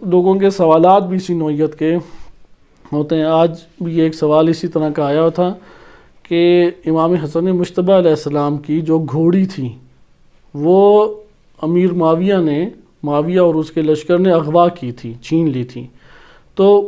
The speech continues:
उस घोड़ी का नाम बता दें और किताब का हवाला भी दीजिएगा। पहली बात है, वो घोड़ी का तस्करा ही कहेंगे ही नहीं पता, और उसके बाद वो किताब का। अब वहाँ पे जो अफराद होते हैं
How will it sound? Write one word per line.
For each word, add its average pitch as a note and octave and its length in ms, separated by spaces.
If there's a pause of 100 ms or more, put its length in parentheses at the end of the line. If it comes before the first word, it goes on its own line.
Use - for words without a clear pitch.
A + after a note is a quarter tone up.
उस G#3+ 200
घोड़ी F#3 440
का A3+ 320
नाम F#3 380
बता D3 320
दें E3+ 240 (400)
और E3+ 120
किताब F#3+ 420
का F#3+ 120
हवाला D#3 400
भी D3+ 140
दीजिएगा। A#2+ 540 (1700)
पहली D#3+ 180
बात F3+ 220
है, F#3+ 60
वो F#3 100
घोड़ी D#3+ 340
का F#3+ 120
तस्करा F#3+ 380
ही G3+ 100
कहेंगे E3+ 400
ही G#3+ 60
नहीं G3 120
पता, C3 320 (1300)
और E3+ 120
उसके F#3 240
बाद G#3+ 160
वो G#3 100
किताब F#3+ 460
का। F#3 120
अब D#3 320
वहाँ G3+ 260
पे B3 200
जो A#3+ 200
अफराद G#3 460
होते G3+ 280
हैं F3+ 380